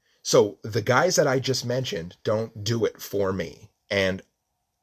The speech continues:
I wanna be wrong 'cause I want it to work, but I feel that it won't. I, I, I wanna be wrong. And if I'm wrong, I will be happy to admit it, and I'll be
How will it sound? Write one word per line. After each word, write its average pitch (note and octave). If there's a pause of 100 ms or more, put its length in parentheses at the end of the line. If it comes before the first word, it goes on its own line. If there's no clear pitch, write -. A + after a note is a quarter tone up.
(1000)
I D3
wanna A#2+
be D3
wrong E3 (680)
'cause D3
I A#2
want D#3
it -
to A3
work, G#3 (420)
but -
I G2
feel C3+
that A2+
it C#3+
won't. F3 (720)
I, G#2+ (120)
I, A2 (100)
I A2+
wanna B2
be A#2
wrong. G#2+ (120)
And G2+
if F#2+
I'm F#2+
wrong, G#2+ (100)
I G2
will G2+
be F#2+ (100)
happy A2+
to G#2+
admit F#2+
it, F3
and G#2
I'll F2+
be F#2+